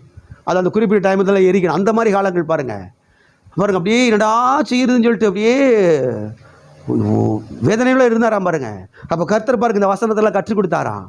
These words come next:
"மகனே, என்னை அறிந்து கொள்வதற்காக நீ என்ன செய்? நேரத்தை செலவிடு. என்னை அறிந்து கொள்வதற்காக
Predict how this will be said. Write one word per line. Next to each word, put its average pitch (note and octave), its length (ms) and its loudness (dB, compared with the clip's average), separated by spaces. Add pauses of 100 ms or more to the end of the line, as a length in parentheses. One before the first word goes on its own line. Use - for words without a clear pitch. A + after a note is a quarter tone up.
"மகனே, G3 560 0 (1000)
என்னை G3+ 220 2
அறிந்து B3 280 2
கொள்வதற்காக A3+ 560 2
நீ G#3 60 0
என்ன G#3+ 140 2
செய்? C#3 460 0 (180)
நேரத்தை F#3+ 440 0
செலவிடு. G3 480 0 (400)
என்னை G3 180 0
அறிந்து B3+ 220 2
கொள்வதற்காக A#3 840 0